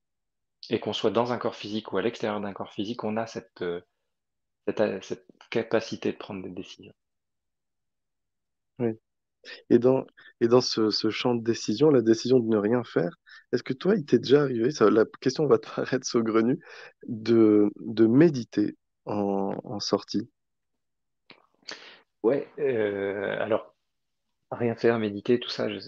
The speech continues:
Speaker 1: heu, de plus être dans le, je reviens à ce mot, hein, parce que je, heu, et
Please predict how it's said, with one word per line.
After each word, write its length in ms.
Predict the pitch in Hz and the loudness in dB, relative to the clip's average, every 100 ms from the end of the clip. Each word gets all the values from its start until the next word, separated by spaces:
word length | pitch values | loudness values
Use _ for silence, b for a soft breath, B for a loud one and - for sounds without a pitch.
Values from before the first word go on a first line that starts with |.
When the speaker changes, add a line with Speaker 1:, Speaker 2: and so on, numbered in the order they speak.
| - - _ - | -16 -18 _ -10
Speaker 1:
heu, 220 | 110 101 - B B B - _ 370 _ _ _ _ _ _ _ _ _ _ _ - | -8 -8 -12 B B B -20 _ -20 _ _ _ _ _ _ _ _ _ _ _ -18
de 200 | 120 - | -6 -4
plus 220 | 110 - - | -2 -2 -2
être 120 | 110 | 4
dans 120 | 107 | 4
le, 560 | 104 101 98 - - - _ - | 4 2 -2 -8 -12 -14 _ -8
je 200 | - 98 | -6 -2
reviens 280 | 104 110 | -2 -2
à 20 | 113 | -4
ce 160 | - | -4
mot, 120 | 147 | -4
hein, 80 | 135 | -4
parce 180 | 123 104 | -4 -2
que 180 | - 101 - | 0 0 -2
je, 260 | - - - - _ _ _ _ _ _ _ _ _ _ | -8 -10 -12 -18 _ _ _ _ _ _ _ _ _ _
heu, 1300 | - - - - - - 101 95 90 90 92 92 - _ _ _ _ _ _ | -12 -12 -14 -14 -12 -10 -10 -8 -10 -10 -14 -16 -20 _ _ _ _ _ _
et 160 | 131 | -8